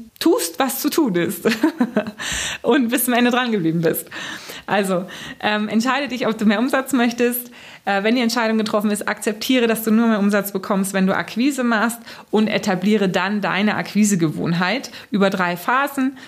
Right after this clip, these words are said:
Du darfst sie initiieren, stabilisieren und automatisieren. Hör dir da gerne den Podcast nochmal durch für die individuellen Tipps in den einzelnen Phasen.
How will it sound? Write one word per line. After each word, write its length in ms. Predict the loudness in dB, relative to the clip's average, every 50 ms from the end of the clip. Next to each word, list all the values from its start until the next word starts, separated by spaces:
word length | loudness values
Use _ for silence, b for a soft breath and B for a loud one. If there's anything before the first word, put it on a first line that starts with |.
| B -4
Du 60 | 0
darfst 300 | 0 0 0 -2 -4 -4
sie 120 | -4 -4
initiieren, 840 | -2 2 2 2 2 2 0 -4 -6 -4 0 2 2 2 2 0 0
stabilisieren 800 | -2 -2 0 0 0 0 0 0 0 0 0 2 2 2 2 2
und 160 | 2 0 -2
automatisieren. 1080 | 0 0 0 0 2 2 2 2 2 2 0 -2 -2 -2 0 2 2 4 4 4 4
Hör 120 | 4 4 2
dir 80 | 4
da 120 | 4 2 2
gerne 280 | 2 2 0 2 2
den 100 | 0 0
Podcast 420 | 0 0 -2 0 0 -2 -2 -2 -2
nochmal 280 | -2 0 0 0 2
durch 240 | 2 2 2 0 0
für 80 | 0 -2
die 140 | 0 2 4
individuellen 720 | 4 4 4 4 2 2 2 2 2 2 2 2 0 0
Tipps 240 | 0 -2 -2 -2
in 120 | -2 0 0
den 120 | 0 0
einzelnen 520 | 0 0 -2 -2 0 0 0 0 0 -2 -4
Phasen. 580 | -4 -4 -2 0 0 0 0 -2 -4 -6 -6